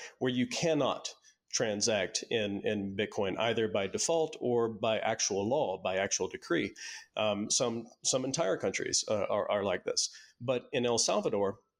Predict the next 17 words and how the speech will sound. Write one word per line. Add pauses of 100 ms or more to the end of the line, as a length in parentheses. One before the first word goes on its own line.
(460)
no
one
is
prevented (140)
from
using
Bitcoin.
And
in
fact,
everybody
is
encouraged
to
use
Bitcoin. (420)
And